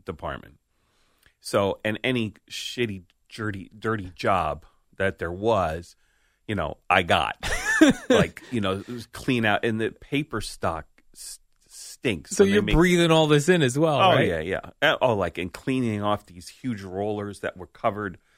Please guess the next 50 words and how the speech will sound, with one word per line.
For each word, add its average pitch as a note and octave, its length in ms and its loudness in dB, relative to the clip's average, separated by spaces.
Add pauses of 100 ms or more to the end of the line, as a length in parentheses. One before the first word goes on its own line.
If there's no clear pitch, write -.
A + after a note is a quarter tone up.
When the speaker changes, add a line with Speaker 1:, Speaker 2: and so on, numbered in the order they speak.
(240)
Speaker 1:
with G2+ 160 -8
this G2 160 -8
paper, G#2 420 -4
but F2+ 260 -6 (760)
it G#2 80 0
had, G2 260 -2
like, D#2+ 220 -6
a F2+ 60 -8
glue A2 360 -6
on G#2 240 -2
it, F#2+ 100 -6
and F#2 120 -8
that G#2 160 -2
had G#2+ 140 -2
to G#2 100 -8
be F#2+ 160 -10
all G2 160 -2
polished F#2+ 640 -4
off F#2+ 240 0
before G#2+ 300 -8
it G2+ 100 -12
could F#2 140 -16
be F#2+ 80 -18
used. G2 440 -10
And G2 100 -8
I G2+ 40 -8
was G2+ 180 -12
using G2+ 240 -18 (100)
kerosene G#2+ 840 -4 (100)
Speaker 2:
Oh, A#3 160 4
my E3+ 160 4
Speaker 1:
to B2+ 80 -2
get, D3 140 4
oh, - 20 6 (300)
Speaker 2:
gosh. - 20 0
Speaker 1:
it F#2 60 0
was, F#2 200 -10 (120)
it - 20 -2
was A2 160 -4 (440)
hideous. G3 480 2 (100)
Speaker 2:
<laughs> - 0 - (680)
Speaker 1:
Um, G2 480 4 (100)
and A#2 160 0
then A2+ 140 0
just A2 220 -10
working A#2 300 -2
on F#2+ 160 -2
these F2 220 -14
pumps A#2+ 540 -4
with D#2 140 -20